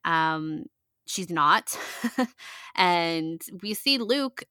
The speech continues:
you know, figure out how to blow up the Death Star in A New Hope with no training. Like, that works for him too, right? But he still got trained later on as well. So I think that you have to, you have to build up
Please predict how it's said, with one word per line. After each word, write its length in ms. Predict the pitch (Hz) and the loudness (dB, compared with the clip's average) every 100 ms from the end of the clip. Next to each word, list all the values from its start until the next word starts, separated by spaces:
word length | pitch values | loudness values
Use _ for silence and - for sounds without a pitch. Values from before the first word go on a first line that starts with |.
| - | -16
you 220 | 208 220 | -6 0
know, 160 | 196 196 | 0 -2
figure 400 | - 233 226 220 | -4 -4 4 6
out 180 | 214 | 6
how 140 | 214 214 | 6 0
to 80 | 190 | 2
blow 220 | 202 196 | 2 0
up 80 | 190 | 0
the 100 | 180 | 0
Death 220 | 170 - | 0 2
Star 220 | 196 185 | 4 4
in 160 | 175 185 | 4 -2
A 60 | |
New 180 | 175 170 | 0 0
Hope 280 | 180 202 196 | 2 2 0
with 180 | 185 - | -6 -4
no 160 | 165 160 | -4 -4
training. 600 | - 151 143 156 190 214 _ _ _ _ - | -4 -4 -2 -4 -6 -10 _ _ _ _ -8
Like, 180 | 180 | 0
that 220 | 165 156 - | 6 6 4
works 320 | 196 190 - | -2 -4 -8
for 120 | 170 | -6
him 260 | 185 170 165 | -4 -4 -4
too, 340 | - 220 170 | -2 0 2
right? 300 | 160 175 - | 2 0 0
But 100 | 208 | -6
he 240 | 214 247 254 | -2 -2 -2
still 260 | - 208 | 0 0
got 260 | 180 156 - | 2 2 0
trained 340 | - 170 170 170 | -6 -4 -4 -4
later 260 | 160 147 | -4 4
on 320 | 170 165 175 | 6 6 4
as 160 | - 175 - | -4 -10 0
well. 360 | 160 - 190 | 2 2 -2
So 180 | 185 196 | -4 0
I 140 | 185 196 | 0 -2
think 240 | 226 - | -8 -6
that 320 | 208 196 - - _ _ _ _ - | -2 -2 -2 -8 _ _ _ _ -6
you 200 | 226 247 | 0 4
have 280 | 247 247 - - | 4 4 -4 -4
to, 560 | 220 214 208 196 - _ _ _ _ _ _ _ _ _ _ _ _ _ - | -2 0 -2 -4 -8 _ _ _ _ _ _ _ _ _ _ _ _ _ -2
you 120 | 226 | 4
have 180 | 254 - | 4 4
to 100 | 226 | -2
build 420 | 185 190 180 180 - | 2 2 2 0 2
up 400 | 165 160 - | 2 2 -2